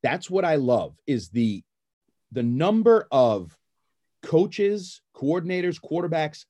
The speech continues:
owners, G Ms that he has crossed paths with. He's been in places like Miami and Cleveland where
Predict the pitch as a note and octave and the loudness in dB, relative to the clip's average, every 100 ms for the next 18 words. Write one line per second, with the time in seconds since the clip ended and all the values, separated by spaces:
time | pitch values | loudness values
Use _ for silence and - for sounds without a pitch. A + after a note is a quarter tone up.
0 | _ _ - D#3+ F#3+ G3 G3 G3 - - | _ _ 2 4 4 2 0 -2 -8 -20
1 | _ _ A#2+ A2+ - A#2 F#3 F#3+ F3+ G3 | _ _ -10 -10 -6 -4 -2 -2 -2 -4
2 | F#3+ - _ _ _ C3+ A2+ E3+ E3+ A2+ | -8 -14 _ _ _ -4 -4 -2 -2 -4
3 | - D#3+ D3+ - D3 E3 E3 E3 - _ | -6 -6 -4 -6 -4 -2 -4 -6 -10 _
4 | _ A3 F#3+ D#3+ G#3+ F3+ D3+ E3+ E3 C#3+ | _ -6 -2 0 0 0 -4 -6 -4 -2
5 | C#3+ A2 G#2 B2 D3 A2+ D#2+ A2+ F#2 - | -2 -2 -4 -2 0 -2 -4 -10 -12 -14
6 | E3+ G3+ D#3 A#2+ G#2+ B2 A#2+ A#2 | -10 -8 -4 -6 -2 0 2 2